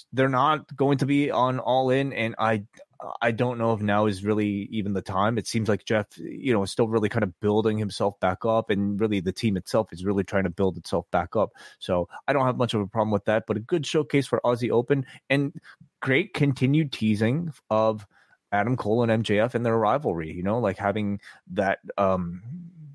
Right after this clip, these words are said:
sort of cliched, like, holding your victim and then moving out of the way so that you might kick your own tag team partner was really the perfect thing for them to instigate a face-to-face, and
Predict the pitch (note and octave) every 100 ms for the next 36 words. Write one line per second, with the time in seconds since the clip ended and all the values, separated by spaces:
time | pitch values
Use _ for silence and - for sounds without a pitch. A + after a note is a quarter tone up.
0 | - - - A2 G#2 - A2+ - A2 G#2+
1 | G2+ G2 F#2+ - - G#2 G#2 A2+ G#2+ F#2+
2 | G2+ - G#2 G2 F#2 F#2 F#2 F2 - -
3 | - - - _ G2+ G#2+ G#2+ G#2 G#2 G2
4 | G2 G#2+ G2+ G2+ F#2 G2 G2+ G2 - -
5 | - G2 G2 G2 F#2+ G#2 G2 F#2+ F#2+ F#2+
6 | F#2 G2+ G2 F2 - G2 F#2+ - F#2+ F2+
7 | F#2 F2+ F2+ F2 - - - G2 - G2+
8 | G2 G#2 G2 F#2 - G2 - - - F#2
9 | F2 F2+